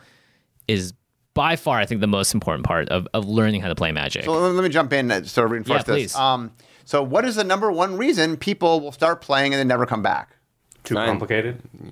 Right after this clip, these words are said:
Speaker 2: They are intimidated.
Speaker 3: Yeah.
Speaker 1: Yeah.
Speaker 2: Um, 'cause what happens is people are like, "I wanna play this," and Magic is an intimidating game.
Speaker 1: Yes.
Speaker 4: It's complicated.
Speaker 2: It's, I mean, there's twenty thousand cards in existence.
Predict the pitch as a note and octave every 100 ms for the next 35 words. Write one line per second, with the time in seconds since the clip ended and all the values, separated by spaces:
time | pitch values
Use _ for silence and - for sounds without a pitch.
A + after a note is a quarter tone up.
0 | - _ _ A#2 C#3+ F#3+ F#3+ D#3+ C3+ E3+
1 | F3 A#2 F#2+ D#2 B1 - G2 F#2 A#2+ A#2
2 | G2+ A#2 C3+ C3 B2+ B2 C#3+ D3+ F3 G#3+
3 | B3 G#3+ E3 E3 - G3+ G3 E3+ D3+ G3+
4 | G#3+ G#3+ D3+ B2+ A#2 A#2+ - D3+ D3 -
5 | _ D#3+ G#3 A3+ G#3 G#3+ G3+ G#3 F#3 G3
6 | F#3 F3+ D#3+ C3+ G2 C#2+ - - A2+ D#2+
7 | - - - C#3 C#3 D3 - F#2+ E2 F#2+
8 | C#3+ D3+ F3 D#3+ - - A#3 A3+ A#3 -
9 | G#3 G#3+ G3 F#3+ - F#3 F3 E3 D#3 C3
10 | C3 - B2